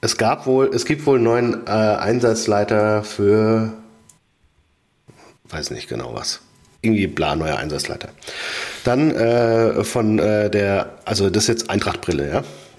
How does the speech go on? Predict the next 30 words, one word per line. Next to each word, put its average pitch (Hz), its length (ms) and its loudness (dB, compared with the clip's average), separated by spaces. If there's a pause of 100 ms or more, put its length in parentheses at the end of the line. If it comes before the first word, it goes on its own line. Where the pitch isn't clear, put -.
(120)
Eintracht-Brille. 117 600 0 (400)
Ähm, 110 420 2
es 104 140 -2
wurde 131 180 4
schon, 117 560 2
äh, 101 520 2 (260)
sehr 117 240 0
viel 113 240 2
Polizei, 110 680 0
außergewöhnlich 120 800 2
viel 107 340 2 (160)
Polizei 98 520 0
hingeschickt. 170 720 0
Da 101 140 0
wurden 98 180 2
teilweise 98 440 0
Leute 98 260 2
aus 92 120 -2
dem 117 100 4
Urlaub 143 300 2
zurückgeholt, 135 640 0
obwohl 110 300 2
das 117 160 0
ganze 107 240 -2
Spiel 104 300 2
nicht 95 200 0
als - 180 -2
Risikospiel 92 640 -2
angelegt 82 460 -2
war. 73 140 -8